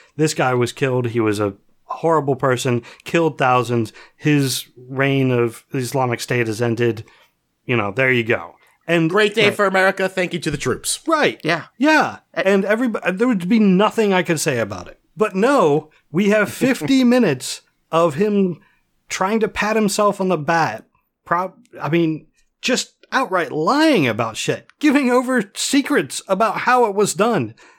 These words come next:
Speaker 1: I
Speaker 3: Yeah.
Speaker 1: mean, there's so many things about this speech that are amazing. The, the fact that he declared that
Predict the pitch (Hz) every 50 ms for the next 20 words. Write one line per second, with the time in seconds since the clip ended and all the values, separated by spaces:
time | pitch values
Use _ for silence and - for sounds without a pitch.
0 | _ _ - 170 208 226 226 214 - - - 208 214 196 - - 254 262 269 285
1 | 262 247 226 196 - 220 226 233 226 175 180 156 160 156 143 156 151 - - 202
2 | 208 202 - - 170 139 143 135 135 135 151 165 180 165 143 127 104 101 101 -
3 | _ _ 143 151 170 170 165 160 147 - - - - _ _ _ _ _ 143 135
4 | 156 151 - 202 202 208 202 202 202 170 160 139 135 190 185 156 180 165 - 202
5 | 202 196 170 165 151 -